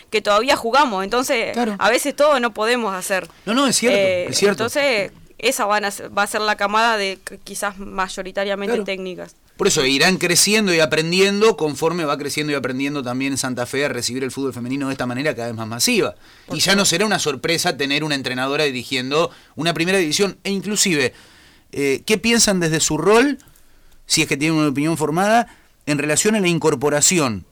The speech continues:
Speaker 2: de mujeres en cuerpo técnicos de fútbol masculino? Pienso, por ejemplo, en que Marcelo Bielsa en Uruguay hoy incorpora dos mujeres. Todavía no como ayudantes de campo o preparadoras físicas, cosa que ojalá en algún día,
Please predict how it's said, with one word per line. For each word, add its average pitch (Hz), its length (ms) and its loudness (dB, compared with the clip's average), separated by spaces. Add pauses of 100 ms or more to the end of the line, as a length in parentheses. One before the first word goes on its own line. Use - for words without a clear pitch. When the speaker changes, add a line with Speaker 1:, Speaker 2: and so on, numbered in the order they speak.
(140)
Speaker 2:
de 151 220 2
mujeres 214 460 4
en 156 80 0
cuerpo 156 320 -2
técnicos 190 760 0 (920)
de 143 100 -2
fútbol 170 420 -2 (100)
masculino? 143 640 -2
Pienso, 190 440 0
por 160 120 0
ejemplo, 214 460 0
en 175 80 -2
que 151 80 -4
Marcelo 170 380 0
Bielsa 185 240 2
en 160 80 -2
Uruguay 185 420 2
hoy 233 400 4 (320)
incorpora 160 460 0
dos 190 100 4
mujeres. 156 600 -2 (680)
Todavía 196 480 6
no 233 220 4
como 208 220 0
ayudantes 180 420 2
de 170 100 0
campo 214 440 4
o 156 200 4
preparadoras 156 540 2
físicas, 147 460 0
cosa 170 280 0
que 131 100 -4
ojalá 143 280 0
en 180 60 0
algún 160 240 -2
día, 180 380 2